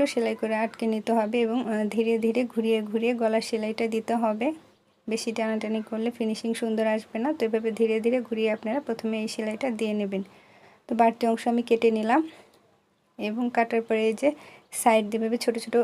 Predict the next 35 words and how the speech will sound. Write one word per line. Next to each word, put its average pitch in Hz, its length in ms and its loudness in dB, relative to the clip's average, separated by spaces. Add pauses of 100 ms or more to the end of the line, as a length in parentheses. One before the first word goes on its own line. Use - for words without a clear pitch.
সম্পূর্ণ 226 480 -2
অংশে 226 300 -2
কাট 233 260 0
বসাতে 220 360 -2
হবে। 220 260 0 (220)
তো - 120 -18
সম্পূর্ণ 226 480 -2
অংশে 226 240 -4
ছোটো 233 260 -4
ছোটো 233 180 -6
কাট 214 220 -2
বসালে 226 400 -2
ফিনিশিংটা 226 560 -2 (220)
খুব 247 180 -8
সুন্দর 214 380 0
আসে। 208 280 -2 (580)
এখন 233 300 -2
আমি 226 240 0 (120)
পাইপিংয়ের 220 440 -2
কাপড়টিকে 220 600 -4
আপনারা 226 400 2
যে 240 240 0
পরিমাণ, 254 460 2
আহ, 214 420 -2
চিকন 240 340 2
রাখতে 233 340 2
চান 247 260 2
সেই 226 340 0
পরিমাণ 226 460 0
অনুযায়ী 220 480 2 (800)
এভাবে 220 340 2
ভাঁজ 220 320 2
দিয়ে 226 160 2
নিতে 220 240 0
হবে। 214 320 0